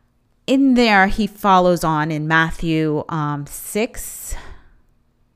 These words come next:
twenty-five. It says, "Therefore I say to you, do not worry about your life, what you will eat or what you will drink, nor about your body, what you will put on.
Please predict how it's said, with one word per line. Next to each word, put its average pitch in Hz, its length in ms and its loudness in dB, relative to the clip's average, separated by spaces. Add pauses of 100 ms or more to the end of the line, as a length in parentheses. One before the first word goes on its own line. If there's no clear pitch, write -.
twenty-five. 185 2000 -6
It 269 220 -10
says, 165 220 -4
"Therefore 180 360 0
I 175 80 2
say 170 220 -4
to 175 80 -4
you, 196 180 -2
do 220 180 -4
not 220 260 0
worry 226 500 2
about 165 280 -2
your 143 120 -6
life, 185 600 0 (400)
what - 260 -12
you - 80 -14
will - 260 -12
eat 240 440 0 (300)
or - 260 -12
what 160 320 -6
you 143 160 -10
will 143 200 -12
drink, 214 520 -4 (420)
nor 208 540 2
about 165 320 -2
your 175 100 -2
body, 190 640 -2 (680)
what 175 260 -2
you 170 80 -4
will 147 180 -4
put - 320 -6
on. 214 480 0